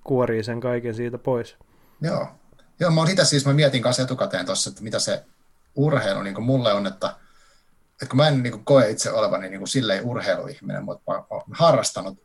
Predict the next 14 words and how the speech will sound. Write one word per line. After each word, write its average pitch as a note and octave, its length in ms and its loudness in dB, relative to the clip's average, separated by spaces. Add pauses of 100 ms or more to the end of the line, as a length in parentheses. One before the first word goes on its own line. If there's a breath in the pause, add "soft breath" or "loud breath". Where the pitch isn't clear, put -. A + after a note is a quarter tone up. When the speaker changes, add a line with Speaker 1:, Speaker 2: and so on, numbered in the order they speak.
(160)
Speaker 2:
urheilemista, G2+ 800 0 (320)
että - 320 -2
mä G#2+ 60 -4
niinku A2+ 180 -6 (380)
tykkään A#2+ 440 -2
tehdä C3 340 2
ja G2 120 -2
tykkään G#2+ 380 -4
treenata A2+ 520 0
ja G2 100 -4
miettiä - 380 -4
sitä - 140 -12 (120)
treenaamista A2 760 0
ja F#2+ 220 0